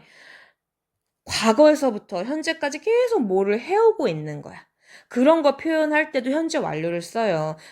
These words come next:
그런데 현재 완료랑 현재 완료 진행이 사실 좀 비슷하거든? 현재 완료 진행은 이제, 이제 현재 지-, 진행이랑 완료를 섞은 거잖아. 그래서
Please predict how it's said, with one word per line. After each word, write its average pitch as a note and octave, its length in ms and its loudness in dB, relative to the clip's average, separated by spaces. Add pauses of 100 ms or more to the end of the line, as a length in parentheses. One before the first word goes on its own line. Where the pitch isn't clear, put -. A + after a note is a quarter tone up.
그런데 G3 840 2 (200)
현재 E4+ 320 0
완료랑 B3+ 440 2
현재 D#4 220 -4
완료 A#3 220 0
진행이 G3 680 -4
사실 D#4+ 300 -8
좀 D#4 180 -4
비슷하거든? - 840 -10 (880)
현재 F4 280 2
완료 E4+ 260 4
진행은 G#3+ 720 -2 (280)
이제, F#3 520 0
이제 D#3 340 -4
현재 D#4+ 720 2
지-, - 460 -8
진행이랑 A#3+ 560 2
완료를 F#3 280 0
섞은 A4+ 300 -4
거잖아. E3 600 -2 (320)
그래서 B3 340 2